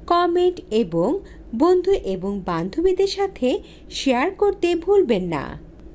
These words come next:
আর এই ধরনের ভিডিও দেখতে চাইলে এখনই এই চ্যানেলটি সাবস্ক্রাইব করে ফেলুন আর পাশে থাকা বেল আইকনে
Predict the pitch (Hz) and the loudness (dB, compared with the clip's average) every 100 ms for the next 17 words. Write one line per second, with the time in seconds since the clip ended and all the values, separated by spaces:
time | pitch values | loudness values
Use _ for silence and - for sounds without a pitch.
0 | - - - - - 302 285 202 262 427 | -20 -20 -20 -14 0 2 2 2 0 -2
1 | - - 269 381 392 370 427 427 359 170 | -10 -6 2 4 2 -2 0 2 0 -2
2 | 190 262 415 427 440 427 427 427 427 302 | -2 2 2 4 2 2 2 4 4 4
3 | 208 349 - - - - 302 359 415 415 | 2 0 -6 -20 -16 -2 -2 0 0 0
4 | 403 233 208 - 220 214 359 381 214 285 | 0 -2 -4 -2 -2 0 0 0 -2 -4
5 | - - - - 240 262 - - 208 240 | -4 -18 -12 -2 0 0 -2 -2 0 0
6 | 294 440 403 330 - 180 160 147 143 - | 0 0 2 0 0 -2 -2 -4 -10 -18
7 | - - - - - 226 185 208 392 - | -20 -20 -20 -10 -2 0 0 0 -2 -8
8 | - - - 220 220 392 403 427 427 392 | -20 -8 0 0 2 -2 0 0 2 2
9 | 415 415 415 415 370 226 | 4 4 2 2 2 2